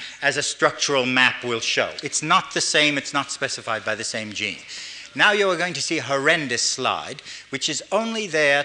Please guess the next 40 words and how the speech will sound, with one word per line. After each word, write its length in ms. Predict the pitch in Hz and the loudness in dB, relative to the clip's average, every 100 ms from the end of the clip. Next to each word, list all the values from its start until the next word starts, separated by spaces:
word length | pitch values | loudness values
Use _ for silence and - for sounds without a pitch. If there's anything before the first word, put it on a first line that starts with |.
| - | -2
to 100 | 135 | -4
show 300 | - 156 139 | 0 0 0
you 280 | 120 120 117 - - - | 0 -2 -6 -16 -18 -4
that 220 | 127 139 - | -2 -2 2
this 340 | 208 208 - - | 2 2 -4 -6
happens 500 | - 202 202 196 165 | 0 2 2 -2 -2
in 120 | 165 | -6
the 60 | 151 | -2
most 240 | 143 - | -2 -2
microscopic 800 | 139 196 - 170 - 160 - 160 | 0 0 0 -2 2 0 0 -2
sequence 480 | - 143 - 131 - | -2 -2 -4 -6 -4
in 100 | 117 | -6
the 80 | 107 | -6
brain 340 | 107 113 110 | -2 -2 -2
as 120 | 107 | -4
a 60 | 110 | -6
function 380 | - 113 - 113 | -6 -6 -6 -8
of 140 | 104 | -8
time. 360 | - 110 82 90 | -2 -2 -2 -6
This 220 | 113 - | -6 -4
molecule 400 | 117 113 - 110 | -2 -2 -6 -10
turns 300 | - 110 104 | -8 -8 -2
on 200 | 120 120 | 0 0
and 120 | 107 | -2
off. 540 | 92 80 - - - - - - | -4 -6 -10 -14 -16 -18 -18 -8
Uh, 160 | 131 | -4
Salienti. 560 | 123 196 180 95 - 87 - - - - - | -2 2 2 0 -2 -14 -16 -16 -14 -14 -8
Now, 140 | 151 156 | -8 -6
if 120 | 175 | -4
I 100 | 202 | -2
look 360 | 214 196 190 - - 143 | 2 2 0 -12 -10 -8
at 140 | - | 0
that 220 | 135 120 | 2 2
next 280 | 131 117 - | 0 -2 -6
slide, 400 | 117 90 85 165 - - - - | -6 -6 -6 -12 -14 -18 -18 -8
I 100 | 151 | 0
will 160 | 151 151 | 2 2
show 280 | - 202 185 | 2 4 4
you 280 | 117 107 151 - - - | 0 -6 -10 -16 -12 0
that 180 | 143 | 0